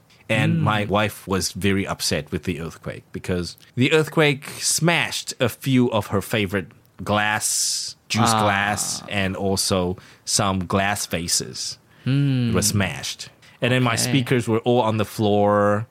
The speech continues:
Speaker 2: Oh
Speaker 1: I
Speaker 2: my
Speaker 1: mean,
Speaker 2: gosh.
Speaker 1: it didn't get damaged, but, you know, you can see the dent.
Speaker 2: Mm-hmm.
Speaker 1: Nothing much. I think we, we were fine.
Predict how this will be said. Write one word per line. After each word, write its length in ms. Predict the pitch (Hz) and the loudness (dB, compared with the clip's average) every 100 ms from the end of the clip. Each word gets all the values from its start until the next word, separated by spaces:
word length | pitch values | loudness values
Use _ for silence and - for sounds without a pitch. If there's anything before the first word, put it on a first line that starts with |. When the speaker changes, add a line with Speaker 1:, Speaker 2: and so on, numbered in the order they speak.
| _ - | _ -4
Speaker 2:
Oh 200 | 135 127 | 0 2
Speaker 1:
I 40 | 117 | 2
Speaker 2:
my 60 | |
Speaker 1:
mean, 240 | 131 135 127 | 2 0 -4
Speaker 2:
gosh. 200 | - 135 | -6 -4
Speaker 1:
it 160 | 143 | 0
didn't 280 | 160 170 160 | 2 2 2
get 180 | 143 107 | 0 0
damaged, 640 | 120 117 143 160 - - - | 0 2 0 -2 -6 -8 -2
but, 160 | 117 - - 82 - | -2 -2 -16 -16 -4
you 140 | 117 | 0
know, 140 | 110 101 | 2 2
you 140 | 101 | 0
can 160 | 104 113 | 0 0
see 240 | - 131 | 2 2
the 100 | 120 | 2
dent. 540 | 98 87 87 107 - - _ _ - | 2 -2 -4 -4 -8 -12 _ _ -2
Speaker 2:
Mm-hmm. 1000 | 131 131 123 113 117 113 110 110 - 123 - | 0 2 2 0 -2 -4 -4 -6 -8 -12 -10
Speaker 1:
Nothing 500 | 117 123 135 139 127 | -2 0 2 4 4
much. 300 | 113 113 - | 2 0 -4
I 60 | - | 0
think 240 | 127 107 - 101 | 0 0 -6 -2
we, 200 | 120 120 | 2 2
we 200 | 104 120 | 4 4
were 160 | 110 95 | 4 2
fine. 600 | - 78 82 85 92 | 0 -4 -4 -6 -4